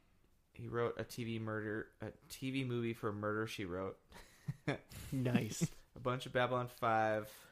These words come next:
Speaker 1: an episode of Walker, Texas Ranger.
Speaker 2: Hell yeah. <laughs> I'm betting right now that if anyone wa-, like, wh-, whoever's week it is,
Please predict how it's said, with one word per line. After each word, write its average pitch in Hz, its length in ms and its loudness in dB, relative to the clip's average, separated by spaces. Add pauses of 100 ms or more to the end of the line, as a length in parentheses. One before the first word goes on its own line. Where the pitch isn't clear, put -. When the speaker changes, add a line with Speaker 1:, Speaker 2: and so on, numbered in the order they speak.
(680)
Speaker 1:
an 107 200 4
episode 120 420 4
of 117 100 2
Walker, 117 280 6
Texas 113 420 -4
Ranger. 104 500 0 (380)
Speaker 2:
Hell 190 400 10
yeah. 123 560 10 (600)
<laughs> - 680 -2
I'm 165 160 12
betting 175 320 12
right 143 220 12
now 135 240 12
that 127 160 10
if 123 160 6
anyone 131 640 10
wa-, 113 180 6 (120)
like, 120 200 2 (200)
wh-, 131 160 6
whoever's 127 380 10
week 120 240 4
it 131 80 10
is, 135 280 10